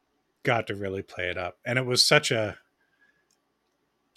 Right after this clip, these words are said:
a funny character juxtaposed with the other ones that were in the one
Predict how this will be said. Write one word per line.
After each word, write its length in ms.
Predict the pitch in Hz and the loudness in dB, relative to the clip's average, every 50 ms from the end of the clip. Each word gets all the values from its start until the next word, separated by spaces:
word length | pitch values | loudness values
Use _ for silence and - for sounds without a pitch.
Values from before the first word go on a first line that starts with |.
| _ _ _ _ - | _ _ _ _ -10
a 100 | - 110 | -10 -10
funny 680 | - - - - - - 139 127 123 120 117 110 101 - _ | -8 -8 -10 -10 -2 0 2 2 2 0 -2 -4 -6 -8 _
character 640 | - - - 120 110 110 110 107 _ - 117 107 104 | -10 -6 -2 -2 0 0 -2 -4 _ -6 -6 -6 -6
juxtaposed 920 | 98 - 113 107 104 - - - 113 101 - - 101 104 95 98 - - | -6 -4 -4 -4 -2 -4 -6 -6 -6 -8 -8 -6 -6 -6 -6 -6 -8 -8
with 140 | 110 101 - | -8 -10 -8
the 100 | - 98 | -6 -6
other 200 | 98 101 98 98 | -6 -4 -6 -6
ones 280 | 95 98 95 95 95 - | -6 -6 -6 -6 -6 -8
that 100 | 113 92 | -8 -8
were 120 | 90 95 98 | -8 -8 -8
in 100 | 95 95 | -6 -6
the 80 | 95 | -6
one 180 | 95 95 95 | -6 -6 -8